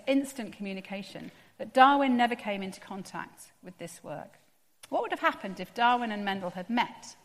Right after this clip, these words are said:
and discussed Mendel's results? It's certainly true that Mendel was well acquainted with ideas of biological evolution, from Unger, for example, long before he learned of Darwin. And he likely learned of Darwin in, um,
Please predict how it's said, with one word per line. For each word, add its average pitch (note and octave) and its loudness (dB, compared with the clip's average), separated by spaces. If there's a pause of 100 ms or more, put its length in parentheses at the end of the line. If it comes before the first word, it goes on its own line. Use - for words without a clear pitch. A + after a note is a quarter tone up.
and F#3 -12
discussed - -8
Mendel's F3+ -6
results? - -8 (1040)
It's C4+ 6
certainly E4 6
true F#3 -2
that G3+ -6
Mendel A#3 2
was G3+ -4
well A3+ 6
acquainted G#3+ 0
with F#3+ -4
ideas F#3 -4
of E3+ -10
biological F3+ -4
evolution, G3 -4 (680)
from F3+ -2
Unger, A3 4 (100)
for G3+ 0
example, G3 -6 (360)
long A#3+ 6
before A#3+ -2
he G3 -4
learned F3+ -2
of F3 -12
Darwin. F3 -6 (360)
And F#3 -14
he F#3 -8
likely B3 6
learned A#3+ 6
of G3+ -8
Darwin F3 -2
in, E3+ -6
um, E3 -8